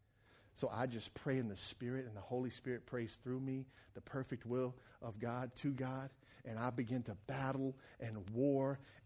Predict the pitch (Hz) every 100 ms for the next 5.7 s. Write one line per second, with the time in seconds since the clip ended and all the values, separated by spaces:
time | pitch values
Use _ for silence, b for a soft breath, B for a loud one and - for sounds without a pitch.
0 | - 113 104 120 107 98 98 147 147 -
1 | 147 143 139 135 B B - 120 107 -
2 | 139 123 110 104 151 156 151 139 135 123
3 | B B 123 110 - 113 98 104 147 -
4 | 151 143 143 139 B B 117 117 110 98
5 | 143 147 160 147 143 139